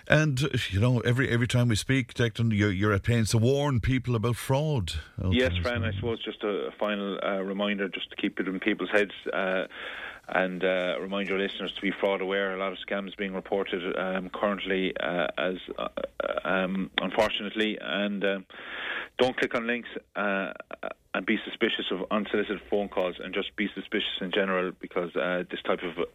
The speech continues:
Speaker 2: uh, offence is prevalent at the moment.
Speaker 1: All right, Declan, thank you for your time as always, Declan. Thank you and good morning to you.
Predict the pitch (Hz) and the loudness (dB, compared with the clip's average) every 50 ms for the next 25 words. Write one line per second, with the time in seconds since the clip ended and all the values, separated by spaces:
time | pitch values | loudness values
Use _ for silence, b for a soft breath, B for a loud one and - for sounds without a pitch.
0 | _ _ _ _ - - 76 80 76 - - - 107 95 87 - - 80 - - | _ _ _ _ -4 0 0 2 2 0 0 0 -2 -2 -2 -6 -10 -8 -2 0
1 | 101 90 85 92 90 82 - - - - - 82 - 98 92 90 90 90 87 - | 0 0 0 -2 -4 -4 -6 -8 -8 -6 -8 -6 -4 0 0 0 0 -2 -4 -6
2 | - - _ _ - 117 113 113 101 98 95 92 85 82 - 107 104 101 110 107 | -8 -12 _ _ -2 0 2 4 6 6 6 4 4 4 2 2 4 4 4 4
3 | 101 87 - - 143 151 156 - - - - 127 120 107 104 98 - - 131 117 | 4 4 4 4 4 4 4 0 -2 0 2 4 4 4 2 0 0 0 2 2
4 | 104 95 90 - 117 117 107 95 87 85 80 82 76 73 71 71 71 82 76 - | 4 2 2 2 2 4 4 4 4 4 4 4 4 4 2 2 2 0 0 0
5 | - 80 73 98 95 92 - 82 78 85 78 73 78 76 69 60 60 - - - | 0 0 2 2 2 2 2 4 4 4 6 6 6 6 6 4 2 0 0 0
6 | 62 57 55 57 | 0 0 0 -4